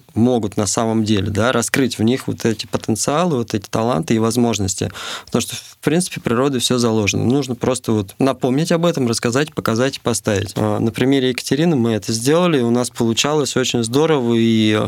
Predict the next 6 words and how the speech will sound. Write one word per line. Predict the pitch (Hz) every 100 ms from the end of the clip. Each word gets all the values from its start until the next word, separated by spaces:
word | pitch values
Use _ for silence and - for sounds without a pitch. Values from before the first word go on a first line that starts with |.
| 95
боязнь | 123 117 123 123 120 113 113
опускания | 117 123 - - 123 117
лица | 113 120 120
в | 110
воду | 127 151 113 104 101
уже | 107 117 123 110 101